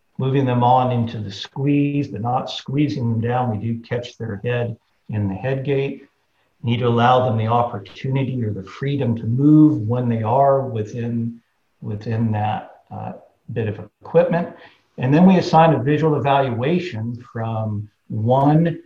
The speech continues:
meaning an animal that is docile, all the way up to a six, which would be an individual that is aggressive.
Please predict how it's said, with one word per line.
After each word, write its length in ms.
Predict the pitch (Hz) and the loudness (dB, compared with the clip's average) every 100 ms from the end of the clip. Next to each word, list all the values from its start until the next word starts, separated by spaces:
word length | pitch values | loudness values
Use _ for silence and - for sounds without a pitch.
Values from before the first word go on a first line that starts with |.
| _ - | _ -6
meaning 360 | 117 120 110 113 | -2 2 2 2
an 20 | |
animal 480 | 120 127 127 123 110 | 2 2 2 2 0
that 320 | 104 98 - - | 0 -2 -6 -10
is 240 | 95 90 - | -8 -8 -4
docile, 920 | 113 135 - 151 156 160 160 160 - _ - | 2 4 4 4 4 4 0 -4 -12 _ -4
all 240 | 117 120 | 2 2
the 100 | 123 | 2
way 340 | 110 110 110 107 | 0 0 0 -2
up 180 | 107 - | -4 -8
to 220 | 107 101 | -6 -6
a 80 | 95 | -8
six, 680 | - - 185 190 - - _ _ _ | -10 0 0 0 -6 -16 _ _ _
which 200 | 113 113 | -8 -6
would 120 | 120 | -4
be 120 | 110 113 | -2 0
an 120 | 113 | 0
individual 640 | 113 110 98 107 107 101 | 0 -2 -2 -4 -2 -4
that 240 | 101 98 101 | -4 -4 -4
is 240 | 98 98 - | -6 -10 -10
aggressive. 680 | 104 - 131 139 - 95 | -10 -4 0 0 -2 -8